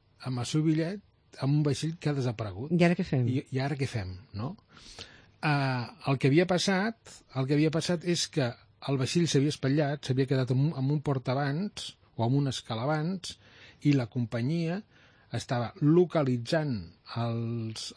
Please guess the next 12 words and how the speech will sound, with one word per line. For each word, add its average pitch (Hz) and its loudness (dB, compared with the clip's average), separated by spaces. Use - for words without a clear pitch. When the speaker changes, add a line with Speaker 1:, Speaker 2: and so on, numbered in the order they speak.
Speaker 1:
els 110 -6
viatgers 170 -2
per 117 0
donar-los 123 -2
referència 165 0
i 196 2
per 208 4
donar-los 165 0
també 185 2
l'oportunitat 143 0
d'agafar 139 -2
un 147 2